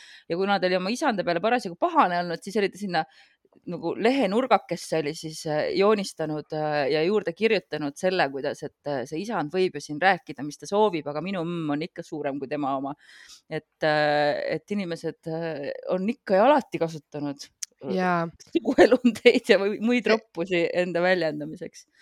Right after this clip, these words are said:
Speaker 2: Tegelikult ju samamoodi see Pompei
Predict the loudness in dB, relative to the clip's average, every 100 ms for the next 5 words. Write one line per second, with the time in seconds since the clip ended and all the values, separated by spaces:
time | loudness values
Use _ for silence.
0 | _ _ _ _ 0 4 2 2 -2 -6
1 | -6 -2 0 2 2 2 0 -2 -2 0
2 | 2 4 2 2 -4 -2 0 0 -2 -6
3 | _ -4 -4 -2 0 2 2 0 -4